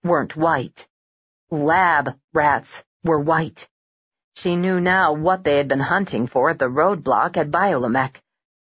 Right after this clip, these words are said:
She didn't know why their researchers would have wanted to create such a beast as this.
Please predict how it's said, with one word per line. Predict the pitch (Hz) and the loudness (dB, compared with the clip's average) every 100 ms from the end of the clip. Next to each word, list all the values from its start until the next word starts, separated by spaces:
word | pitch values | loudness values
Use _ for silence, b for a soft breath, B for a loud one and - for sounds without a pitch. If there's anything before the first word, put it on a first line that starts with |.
| _ _ | _ _
She | - 285 | -6 0
didn't | 233 190 | 0 2
know | 175 | 0
why | 156 143 175 294 | 0 0 2 2
their | 170 127 | 2 0
researchers | 123 131 - 131 - 143 180 | -2 -4 -2 -2 0 0 0
would | 180 147 139 | 0 0 0
have | 139 131 | 0 0
wanted | 156 156 135 | 0 0 0
to | 143 | -6
create | - 165 151 180 - | -6 -4 0 -2 -2
such | 151 - | -4 -4
a | 131 | -6
beast | 127 170 165 131 | -4 -4 -4 -10
as | 123 | -4
this. | 143 196 151 - | -2 0 -2 -8